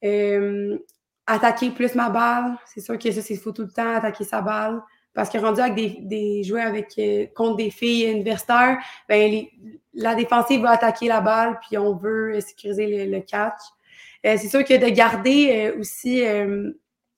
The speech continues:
un mental, en fait, constant, parce qu'en tant que, qu'athlète, euh, je pense que c'est pareil pour tous les sports, mais le mental, c'est vraiment important. Fait que d'être capable de, euh, de, malgré une erreur, malgré, euh,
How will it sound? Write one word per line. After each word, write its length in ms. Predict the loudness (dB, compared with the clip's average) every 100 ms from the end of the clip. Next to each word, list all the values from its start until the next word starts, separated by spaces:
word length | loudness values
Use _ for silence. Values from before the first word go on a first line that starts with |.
| -20 _
un 120 | -2 2
mental, 500 | 2 4 4 4 4
en 100 | 0
fait, 300 | -2 -4 -8 -20 -14 -4
constant, 320 | -2 0 0
parce 140 | 0
qu'en 200 | 0 0
tant 140 | 0 -2
que, 220 | 0 -2
qu'athlète, 580 | -2 -6 -4 -4 -4 -8
euh, 180 | -10 -8 -10
je 260 | -16 -20 -10
pense 180 | -8 -8
que 80 | -10
c'est 160 | -12
pareil 200 | -6 -6
pour 120 | -6 -8
tous 140 | -10 -10
les 60 |
sports, 360 | -4 0 0 -2 -10 -20 -12 -4
mais 280 | -4 -4 _ _ _ _
le 100 | 2
mental, 420 | 6 6 6 2 2
c'est 120 | 0
vraiment 220 | -2 -2
important. 500 | -2 -4 -2 0 0
Fait 100 | -2
que 240 | -4 -4 -2
d'être 180 | -2 2
capable 560 | 2 4 2 2 0
de, 300 | -4 -2 -4 -8 _ _ -6
euh, 280 | -4 -2 -4 -6 _ -20 _ -2
de, 140 | -2
malgré 640 | 2 4 4 4 2 2
une 180 | 2 2
erreur, 480 | 2 2 4 4 4
malgré, 680 | 0 -2 -4 -2 -2 -2 -4
euh, 300 | -4 -4 -6